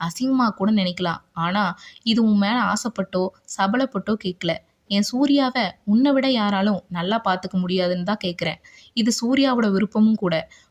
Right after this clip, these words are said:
உன்னை நான் கட்டாயப்படுத்தல. நல்லா யோசிச்சு ஒரு முடிவு சொல்லு." "ஐயா, உங்க அந்தஸ்துக்கு நான் உங்க வீட்டு வேலைக்காரியா இருக்கலாமே தவிர முதலாளியா ஆக ஆசைப்படக்கூடாது.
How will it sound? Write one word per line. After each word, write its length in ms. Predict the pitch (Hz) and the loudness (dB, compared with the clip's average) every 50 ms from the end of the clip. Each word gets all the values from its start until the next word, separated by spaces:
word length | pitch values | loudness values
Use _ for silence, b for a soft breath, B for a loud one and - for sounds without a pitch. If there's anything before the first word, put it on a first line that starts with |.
| b _ | b _
உன்னை 220 | 214 226 240 233 | 2 4 4 4
நான் 340 | 226 208 180 180 208 233 - - | 4 2 2 0 -4 -6 -6 -6
கட்டாயப்படுத்தல. 680 | 196 190 - 294 320 - - 226 202 196 - 185 - - - - | -6 -2 0 0 0 0 0 -2 -4 -2 -2 -4 -4 -4 -6 -10
நல்லா 320 | - 165 170 175 196 233 254 | -8 -6 -4 -2 0 0 2
யோசிச்சு 440 | 254 214 190 190 202 - - - 247 | 2 2 2 0 -2 -2 -4 -2 0
ஒரு 140 | 226 208 | 0 2
முடிவு 260 | 190 185 180 196 202 196 | 2 2 2 2 0 0
சொல்லு." 300 | - 185 175 170 160 - - _ _ B B B B B | -2 -4 -4 -4 -6 -8 -10 _ _ B B B B B
"ஐயா, 320 | - 175 185 196 233 226 196 196 b b b b b | -4 -2 0 2 2 2 0 -2 b b b b b
உங்க 200 | - 185 190 185 175 170 | 0 0 2 2 2 2
அந்தஸ்துக்கு 600 | 180 190 196 247 269 - - - 226 - - 240 208 175 - - _ | 2 2 2 2 0 -2 -4 -8 -8 -6 -4 -2 -2 -2 -4 -6 _
நான் 200 | - 208 196 185 | -2 0 2 2
உங்க 160 | 190 190 185 180 | 2 2 2 0
வீட்டு 260 | 196 214 226 - 208 | 0 -2 -2 -2 -2
வேலைக்காரியா 640 | 190 170 175 196 226 226 - 240 226 226 220 214 | -2 -2 0 -2 -2 -2 0 0 0 2 2 2
இருக்கலாமே 440 | 202 202 185 - 190 185 185 185 190 | 0 0 -2 -2 -2 0 0 -2 -2
தவிர 280 | - 185 185 208 214 202 180 175 - _ - | -2 -2 -2 0 0 -2 -2 -4 -8 _ -4
முதலாளியா 500 | 175 185 196 226 233 240 233 226 233 233 | -4 0 0 2 2 2 2 0 0 0
ஆக 160 | 226 208 196 190 | 0 0 0 0
ஆசைப்படக்கூடாது. 760 | 180 190 - 202 - 196 190 185 - 175 170 165 170 175 | -2 -2 -4 -6 -4 -4 -4 -4 -2 -2 -2 0 -2 -2